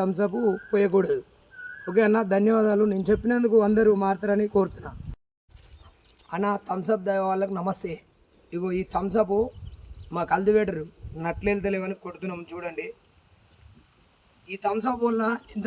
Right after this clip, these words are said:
నష్టమో చూడండి, సింపుల్గా అర్థమైంది. ఈ థమ్స్ అప్ జంగు పట్టిన నట్లు ఎంత కొట్టినా ఇరుగుతలేవని థమ్స్ అప్ పోస్తున్నా. థమ్స్ అప్ పోస్తే ఎమ్మటే వెళ్తే మీకు వీడియోలో చూపిస్తా కన్ఫామ్గా.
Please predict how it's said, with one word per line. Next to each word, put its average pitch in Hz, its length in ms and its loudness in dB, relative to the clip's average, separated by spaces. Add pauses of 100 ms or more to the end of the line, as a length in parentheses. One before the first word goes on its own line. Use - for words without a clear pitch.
నష్టమో 226 400 0
చూడండి, 202 320 4
సింపుల్గా 214 460 2
అర్థమైంది. 160 400 -2 (600)
ఈ 180 140 -10
థమ్స్ 202 280 0
అప్ 226 140 2 (460)
జంగు 208 280 2
పట్టిన 240 280 4
నట్లు 220 220 0 (120)
ఎంత 208 160 2 (100)
కొట్టినా 226 340 4
ఇరుగుతలేవని 214 580 0 (880)
థమ్స్ 208 240 0
అప్ 202 140 -2
పోస్తున్నా. 202 360 2 (500)
థమ్స్ 214 240 0
అప్ 226 120 2
పోస్తే 233 320 6
ఎమ్మటే 226 260 2
వెళ్తే 214 160 6 (100)
మీకు 202 200 4
వీడియోలో 226 340 6 (120)
చూపిస్తా 170 340 2 (100)
కన్ఫామ్గా. 175 440 -2